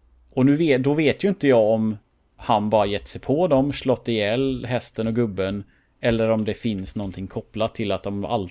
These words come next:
om de alltid ligger på samma ställe i världen just där. Och det tycker jag är fantastiskt kul. För att det där kan ju hända liksom.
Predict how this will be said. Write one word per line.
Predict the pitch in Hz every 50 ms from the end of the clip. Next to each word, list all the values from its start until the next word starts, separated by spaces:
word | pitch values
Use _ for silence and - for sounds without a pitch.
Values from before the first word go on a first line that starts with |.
| -
om | - 123 120
de | 113 110 110
alltid | 101 127 117 95 - - - 190 185
ligger | 147 107 101 113 110
på | - -
samma | - - 92 92 90
ställe | - - 110 101 95 92 90
i | 92
världen | 92 95 90 92 85 - 87 90 87 98
just | 95 98 92 - - -
där. | - - - - _ _ _ _ _ _ _ _ _ _ _ _ _ _ _ _ _ _ _ _ - - - _ _
Och | - 120 110
det | 104 131 135 143 143 135 135
tycker | 131 - 135 123 - - 110
jag | 101 95 95 92
är | 92
fantastiskt | - - 90 - 85 - - - - - - - _ _ _ - - - - _ -
kul. | - 117 - - 85 87 -
För | - 110
att | 107 -
det | -
där | 107 104 104 113
kan | - - 147 107 92 95
ju | 113 117
hända | 120 123 95 90 90 92 120 143
liksom. | 131 - - -